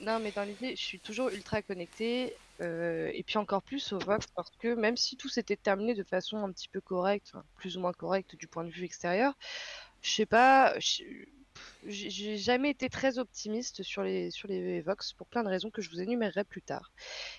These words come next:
Et donc, effectivement, cette vidéo, elle est sortie. Moi, à l'époque, je bossais, euh, dans un escape, donc je, j'avais des horaires très variables. <laughs> Et du coup, j'ai vu qu'elle était sortie, je me suis dit, « Oh putain, c'est quoi ce bordel ?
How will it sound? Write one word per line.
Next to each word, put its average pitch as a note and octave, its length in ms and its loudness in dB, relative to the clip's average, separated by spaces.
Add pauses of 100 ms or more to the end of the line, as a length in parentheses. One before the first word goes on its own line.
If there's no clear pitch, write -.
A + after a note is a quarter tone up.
Et G3 80 -2
donc, A#3+ 300 0
effectivement, B3+ 580 2
cette G#3 300 0
vidéo, G3+ 400 4
elle A3+ 100 10
est G#3+ 40 8
sortie. A3+ 420 -4 (500)
Moi, F#3 160 0
à - 20 2
l'époque, F3 280 -2
je E3+ 100 -10
bossais, F3 600 0
euh, F2+ 320 -4 (100)
dans E3 220 -10
un F3 80 -6
escape, G3 380 0
donc E3+ 180 -8
je, D#3+ 80 -12
j'avais D#3+ 200 -6
des F3 160 -6
horaires F#3+ 160 4
très D#4+ 160 4
variables. F3 460 0
<laughs> - 680 -8
Et A3 40 -2
du G3 120 -4
coup, D4 140 4
j'ai A#3 220 6
vu G3 200 -4
qu'elle B3+ 140 8
était A3 240 2
sortie, A#3+ 340 0
je C#4+ 120 -6
me G3+ 40 -8
suis - 100 -10
dit, « F3+ 260 -8
Oh C4 80 4
putain, G#3+ 320 -4
c'est G#3 100 -6
quoi G#3 160 -2
ce F#3+ 80 -8
bordel ? G3+ 420 4